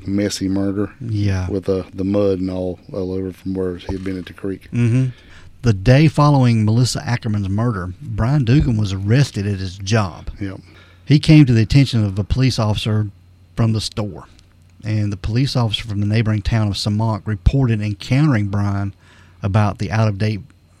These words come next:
Speaker 2: uh, license plate on his
Speaker 1: Right.
Speaker 2: car.
Speaker 1: Yeah, Opal Horton had a, was,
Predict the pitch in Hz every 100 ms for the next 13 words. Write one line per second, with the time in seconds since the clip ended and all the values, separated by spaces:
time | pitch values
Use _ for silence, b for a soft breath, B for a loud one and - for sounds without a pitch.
0 | - 107 101 92 92 87 101 113 120 98
1 | - 104 98 - 107 104 98 120 101 92
2 | - - 117 123 123 120 101 101 120 98
3 | 101 104 98 98